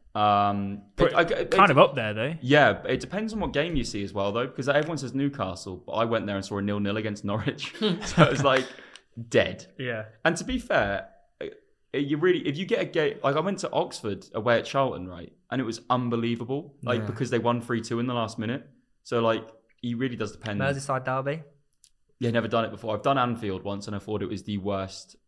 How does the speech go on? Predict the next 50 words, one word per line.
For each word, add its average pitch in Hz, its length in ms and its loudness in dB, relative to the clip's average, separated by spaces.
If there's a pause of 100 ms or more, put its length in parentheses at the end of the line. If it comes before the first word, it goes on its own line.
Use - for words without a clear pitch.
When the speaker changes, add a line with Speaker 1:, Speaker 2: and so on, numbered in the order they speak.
(240)
Speaker 1:
It 107 60 -6
was 98 100 -6
the 104 80 -6
most 101 260 -4
overrated 98 300 -4
atmosphere - 320 -10
I've 95 100 -10
had. 101 400 -8
Speaker 3:
Really? 127 300 0
Speaker 2:
A 131 100 6
lot, 175 160 8
a 127 140 6
lot 190 160 6
of - 40 -8
people 156 240 -2
say 143 260 2
they, 113 340 -2 (460)
they, 113 280 -8 (380)
you 135 100 -4
know, 113 140 -4
jump 117 340 -6
and 120 120 -6
cheer 110 280 -4
for 107 300 -4
You'll 104 160 -6
Never 107 180 -6
Walk 104 240 -8
Alone, 101 280 -6
and 95 120 -10
then 98 200 -8
you 95 60 -16
get, 95 180 -10
like, 95 220 -8
eighty-five 101 440 -10
minutes 95 260 -14
of 104 100 -20
quiet 98 280 -14
until 98 220 -18
they 92 100 -16
win. 95 200 -16 (180)
So - 200 -8 (100)
Speaker 1:
<laughs> - 140 -10
Yeah, 113 180 8
that 131 120 6
was 143 120 4
basically 120 380 0
it. 101 220 0
But, 120 80 0
Speaker 2:
Yeah. 117 60 4
Speaker 1:
like, 110 160 0